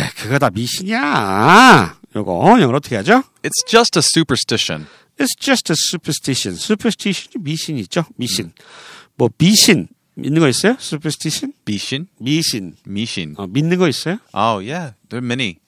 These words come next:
Speaker 2: Um, in America, uh, when I was younger, I used to think that walking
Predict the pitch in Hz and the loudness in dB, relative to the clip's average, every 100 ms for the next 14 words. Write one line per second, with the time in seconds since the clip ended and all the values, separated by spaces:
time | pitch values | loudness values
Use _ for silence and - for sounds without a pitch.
0 | _ 92 92 90 85 _ _ _ _ _ | _ -12 -8 -8 -10 _ _ _ _ _
1 | _ _ _ - 98 98 98 101 101 90 | _ _ _ -12 -8 -2 -2 -2 -2 -2
2 | 85 - 87 85 82 _ _ _ 92 92 | -4 -6 -6 -6 -8 _ _ _ -4 0
3 | 95 98 90 90 85 82 80 - 90 90 | 2 0 -2 -4 -4 -6 -8 -10 -8 -6
4 | 92 82 82 104 _ _ _ - 92 101 | -6 -8 -8 -12 _ _ _ -8 -6 -6
5 | - 98 - 95 90 - 85 - 80 90 | -8 -12 -8 -10 -10 -8 -8 -8 -4 -2
6 | 92 98 | -2 -6